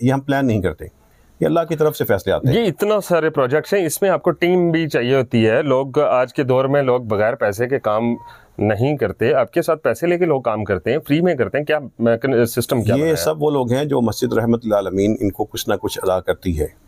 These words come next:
Speaker 1: हम किसी से बिल्कुल मुफ्त काम नहीं लेते, लेकिन जितना ये लोग काम कर रहे हैं, ये ड्यूटी नहीं है, ये टीम नहीं है, ये अल्लाह के वली हैं सारे।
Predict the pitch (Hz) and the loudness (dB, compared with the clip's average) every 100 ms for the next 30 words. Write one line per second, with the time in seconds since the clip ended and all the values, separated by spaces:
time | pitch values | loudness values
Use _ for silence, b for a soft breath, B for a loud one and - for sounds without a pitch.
0 | - - _ - 95 95 113 117 117 113 | -20 -20 _ -4 -2 -2 -2 0 0 0
1 | 113 - 95 95 107 95 - - 87 85 | -2 -4 -4 -2 0 -2 -2 -4 -4 -2
2 | 87 85 - 90 107 131 117 101 135 131 | 0 0 0 0 0 2 0 0 -2 -2
3 | 120 110 101 107 113 117 98 90 92 - | -2 -2 -4 -2 -2 0 0 0 -2 -8
4 | b b b - 117 95 98 135 131 113 | b b b -2 -2 0 0 2 2 2
5 | 127 127 117 - 113 117 107 110 117 110 | 2 2 0 2 2 2 2 2 2 2
6 | 98 98 104 85 85 90 80 78 73 | 2 0 0 -2 0 -2 -2 -2 -4